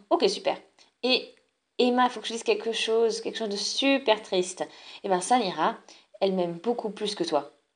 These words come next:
Non, je pas vrai. Mais si, malheureusement, c'est comme ça.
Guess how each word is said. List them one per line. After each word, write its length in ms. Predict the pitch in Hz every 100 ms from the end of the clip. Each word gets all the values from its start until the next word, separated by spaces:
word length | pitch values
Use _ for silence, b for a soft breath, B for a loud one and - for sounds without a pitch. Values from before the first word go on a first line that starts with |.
| _ _ _ -
Non, 140 | 370 427
je 60 | 440 - - -
pas 200 | 339 320
vrai. 420 | 320 302 294 294 -
Mais 340 | 165 165 165
si, 460 | 170 - 196 - 202
malheureusement, 340 | 190 185 196
c'est 120 | 196
comme 140 | 170 185
ça. 220 | 233